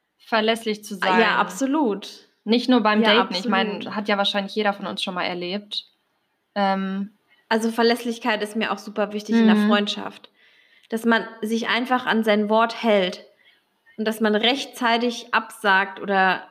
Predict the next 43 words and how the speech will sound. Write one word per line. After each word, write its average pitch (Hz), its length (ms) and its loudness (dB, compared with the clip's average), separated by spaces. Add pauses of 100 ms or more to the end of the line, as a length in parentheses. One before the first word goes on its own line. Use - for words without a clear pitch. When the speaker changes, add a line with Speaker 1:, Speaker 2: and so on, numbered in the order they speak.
Speaker 2:
rechtzeitig 220 580 -2
sagt, 208 400 -4
wenn 226 200 2
man 214 200 2
das 208 200 -4
nicht 226 260 -2
halten 190 340 0
kann. 190 220 -2
Speaker 1:
Ich 180 60 -2
find 320 160 4
das 254 160 2
auch 226 100 0
schade, 240 400 4
immer 233 220 2
dieses, 220 460 -6
äh, - 120 -16 (360)
weiß 277 220 0
nicht, 220 140 0
dann 214 140 0
sagt 254 180 2
man 269 140 0
zum 254 120 -4
Beispiel, 254 280 0
„Hey, 240 180 2
wir 220 80 -2
machen 220 300 -2
dann 208 160 0
und 202 100 -4
dann 226 180 2
was“, 285 220 2
ist 220 160 -12
ja 220 60 0
jetzt 202 140 -4
egal 180 280 0
was, 233 360 0
aber 240 500 2 (580)
dann 247 160 2
wird 269 160 0
vorher, 247 480 2
kurz 285 240 -6
vorher 247 300 2
über 226 180 2
WhatsApp 226 400 -2